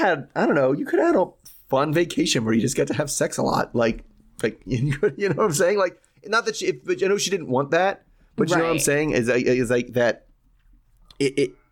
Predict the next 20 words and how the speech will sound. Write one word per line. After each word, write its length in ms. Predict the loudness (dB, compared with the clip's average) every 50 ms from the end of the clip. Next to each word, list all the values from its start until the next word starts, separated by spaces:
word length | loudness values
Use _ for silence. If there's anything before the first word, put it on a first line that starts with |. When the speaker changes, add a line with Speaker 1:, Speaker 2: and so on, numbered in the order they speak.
| _ _ _ _ _ _ -6
Speaker 1:
just 340 | -2 -2 -2 -2 -4 -10 -12
because 300 | -12 -4 -2 -2 -2 0
you 80 | 0
know 140 | 0 2 0
it's 120 | 0 0 -2
temporary 420 | -6 -6 -4 -2 0 0 0 2
doesn't 240 | 0 0 -2 0 -2
mean 100 | -2 -2
it 80 | -2 -2
has 240 | -2 -2 -2 -2 -2
to 80 | -4 -4
be 300 | -2 0 0 2 2 2
like, 320 | 2 2 2 0 -2 -2 -2
well, 440 | -2 0 2 2 2 2 0 -2 -6 _ _ _ -10 _
not 160 | -2 0 0
even 180 | 0 0 0 2
worth 220 | 0 0 0 -2
doing 300 | -2 -2 -2 -2 -2 -2
anymore, 440 | -2 -2 -2 -2 -4 -6 -6 -10 -14 -20 _ -20 -20 _ _ -12 -4
right? 320 | -2 0 0 0 -2 -4